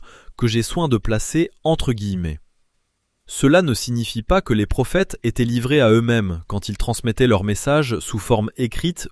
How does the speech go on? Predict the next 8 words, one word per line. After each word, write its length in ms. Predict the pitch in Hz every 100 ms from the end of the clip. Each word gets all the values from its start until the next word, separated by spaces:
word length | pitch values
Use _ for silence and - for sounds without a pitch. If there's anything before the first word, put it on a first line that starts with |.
| -
ou 180 | 139 120
orale. 500 | 92 95 87 78 - _ _ _ _ -
Elle 160 | 113
décrit 340 | 127 - 170 143
ainsi 300 | 120 - 180
sa 160 | 113
propre 320 | - 143 -
expérience. « 760 | 120 - 107 101 87 82 -